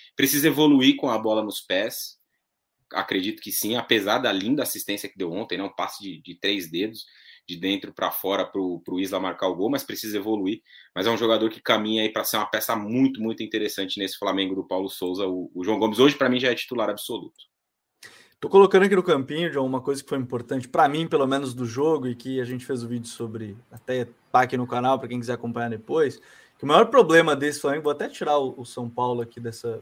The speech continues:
Speaker 2: pro pessoal entender melhor o que, que eu quero dizer, pra quem estiver vendo a live, né, quem estiver ouvindo, sempre, sugestão é acompanhar ao vivo daí sempre na segunda-feira. Mas é que o São Paulo, talvez a par-, o, o Flamengo, talvez a partir até de João Gomes e, e, e Thiago Maia,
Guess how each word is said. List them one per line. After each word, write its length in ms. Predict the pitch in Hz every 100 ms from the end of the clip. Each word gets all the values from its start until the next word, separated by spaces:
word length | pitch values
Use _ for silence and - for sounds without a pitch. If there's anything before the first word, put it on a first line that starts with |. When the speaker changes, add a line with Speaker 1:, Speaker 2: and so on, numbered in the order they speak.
| _ _
Speaker 2:
pro 120 | 123
pessoal 280 | 117 123 120
entender 320 | 117 117 113
melhor 320 | 113 117 120
o 40 |
que, 120 | 117 117
que 60 |
eu 80 | 117
quero 240 | - 113
dizer, 460 | 107 107 160 147 - _ _ _ _ _
pra 120 | -
quem 160 | 120 131
estiver 240 | 123 131
vendo 340 | 104 135 156 131
a 60 |
live, 400 | 117 135 165 123
né, 100 | 123
quem 180 | 123 143
estiver 220 | 143 156
ouvindo, 680 | 151 139 123 151 139 117 113 _ _
sempre, 240 | - - _ _ _
sugestão 560 | - 170 147 - 151 170
é 60 |
acompanhar 560 | 170 170 170 165 151 151
ao 180 | 160 143
vivo 300 | 139 151 147
daí 200 | 139 135
sempre 320 | 135 131 139
na 80 | 135
segunda-feira. 640 | - 139 151 - 113 107 _ - - _ -
Mas 320 | 139 170 165
é 80 | 180
que 140 | 208
o 40 | 196
São 240 | 208 185
Paulo, 560 | - 170 196 202 - - _ -
talvez 300 | 202 220 226
a 60 |
par-, 300 | 226 202 -
o, 200 | 160 165
o 20 |
Flamengo, 420 | 156 196 175 202 202
talvez 280 | 190 202
a 60 | 214
partir 360 | 202 180 - 208
até 240 | 208 233
de 80 | 233
João 260 | 233 208
Gomes 420 | 175 190 185 170 160
e, 60 |
e, 800 | 151 143 - 131 127 120 120 120
e 40 | 123
Thiago 320 | - 135 123
Maia, 480 | 120 165 220 160